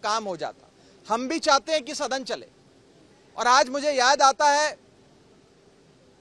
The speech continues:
उस समय के leader of opposition अरुण जेटली जी और उस समय की नेता विपक्ष सुषमा स्वराज जी लोकसभा की, उनके कथन की याद आती है कि कभी-कभी सदन में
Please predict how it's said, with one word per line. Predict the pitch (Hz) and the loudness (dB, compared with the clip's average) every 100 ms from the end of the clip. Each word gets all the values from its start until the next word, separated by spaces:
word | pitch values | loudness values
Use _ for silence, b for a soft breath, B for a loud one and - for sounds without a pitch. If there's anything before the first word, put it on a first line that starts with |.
| _ _ _ _ - | _ _ _ _ -8
उस | 311 311 | -4 -2
समय | 302 269 294 | -4 -2 -2
के | 262 | -2
leader | 302 269 269 302 277 | -6 -2 0 2 2
of | 240 | -2
opposition | 240 254 269 294 277 | -4 -6 -4 -2 0
अरुण | 240 285 | -2 -4
जेटली | 226 269 254 294 | -8 -8 -8 -12
जी | 240 302 302 - _ _ _ _ - - - - - 220 | -10 -10 -12 -16 _ _ _ _ -20 -20 -20 -20 -10 -2
और | 277 | -2
उस | 302 - | -2 -2
समय | 285 302 | -2 -2
की | - 311 320 254 - _ _ - | -2 -8 -10 -12 -20 _ _ -14
नेता | 202 254 320 294 | -6 -4 0 0
विपक्ष | 277 - 320 - - - - | 0 2 2 0 -14 -18 -20
सुषमा | - 262 - 311 | -12 -10 -4 -4
स्वराज | 302 285 277 277 | -2 0 2 2
जी | 208 285 | 0 -4
लोकसभा | 254 247 277 254 | -4 -2 -2 0
की, | 262 247 - _ - _ _ _ 254 | 0 -4 -14 _ -20 _ _ _ -8
उनके | 277 311 311 | -4 -2 -2
कथन | - 254 240 285 311 | -2 -6 -2 -2 -2
की | 285 | -4
याद | 262 269 269 | 0 0 2
आती | 247 - | -2 -2
है | 269 294 | -2 -2
कि | 294 302 | -2 -8
कभी-कभी | 277 262 311 294 233 294 285 - _ _ _ _ _ _ | -8 -6 -6 -6 -6 -6 -8 -12 _ _ _ _ _ _
सदन | - 240 240 285 302 | -10 -4 0 0 0
में | 285 285 294 302 | -2 -2 -2 -2